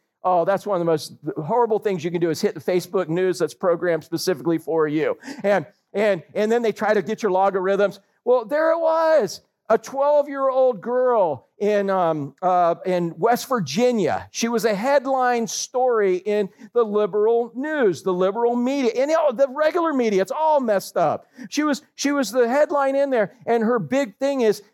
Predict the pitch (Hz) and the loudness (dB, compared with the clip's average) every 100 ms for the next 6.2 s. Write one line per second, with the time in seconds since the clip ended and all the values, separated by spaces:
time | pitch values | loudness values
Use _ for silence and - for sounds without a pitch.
0 | _ 208 214 156 165 262 240 - 226 202 | _ 0 0 -2 -2 0 0 -2 -4 0
1 | 262 240 185 196 196 _ 214 202 202 170 | 0 2 2 0 -2 _ -6 0 0 0
2 | 185 220 254 262 220 180 190 214 208 220 | -2 0 0 0 -2 -2 0 0 0 -2
3 | 208 196 143 151 202 226 190 165 165 165 | 0 -2 -4 -4 0 2 2 0 -2 -6
4 | _ - 190 160 - 214 208 170 135 135 | _ -2 0 0 -2 -2 0 2 0 -2
5 | 175 180 165 165 185 180 - 254 311 247 | -4 -2 -2 0 -4 -6 -8 -4 0 0
6 | 180 208 | 0 -6